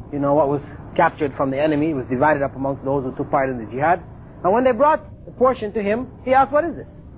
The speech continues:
He said, "Well, this is the portion of the, you know, booty which is for you." He said, "No, I, I didn't, you know, make bay'ah, that is, I didn't make my oath of allegiance to the Prophet Muhammad sallallahu alaihi wasallam for this.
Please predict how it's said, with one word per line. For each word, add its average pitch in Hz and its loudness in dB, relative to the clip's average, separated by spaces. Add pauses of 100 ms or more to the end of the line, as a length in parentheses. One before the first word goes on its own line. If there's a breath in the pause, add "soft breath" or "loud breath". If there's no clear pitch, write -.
(320)
He 202 -6
said, 226 4
"Well, 208 4
this 233 -2
is 202 -4
the 208 2 (180)
portion 196 0
of 160 -2
the, 160 -2 (480)
you 170 0
know, 156 2
booty 147 2
which 143 -2
is 147 -4 (220)
for 196 4
you." 302 4 (340)
He 269 -2
said, 302 4
"No, 269 4
I, 170 2
I 285 6
didn't, 240 -4 (460)
you 185 4
know, 175 2
make 185 0
bay'ah, 165 4
that 165 -4
is, 151 -6
I 160 2
didn't 196 0
make 196 0
my 165 2
oath 226 2
of 180 -2
allegiance 180 0
to 160 -6
the 156 0
Prophet 190 2
Muhammad 170 -8
sallallahu 151 -2
alaihi 156 0
wasallam - -14
for 233 4
this. 320 4